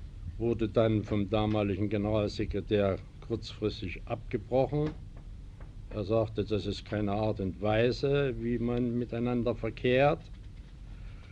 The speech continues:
Mittag hat dann mit mir einige Wochen nicht geredet, hat jeden Kontakt abgebrochen. Ich wurde dann bestellt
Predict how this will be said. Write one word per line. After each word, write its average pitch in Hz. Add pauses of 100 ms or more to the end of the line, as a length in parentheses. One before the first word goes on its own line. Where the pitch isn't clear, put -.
(580)
Mittag 113
hat 110 (140)
dann 107
mit 98
mir 101
einige 101
Wochen 104 (280)
nicht 98
geredet, 104
hat 98 (220)
jeden 95
Kontakt 104 (160)
abgebrochen. 131 (2000)
Ich 120
wurde 117
dann 104 (1500)
bestellt 123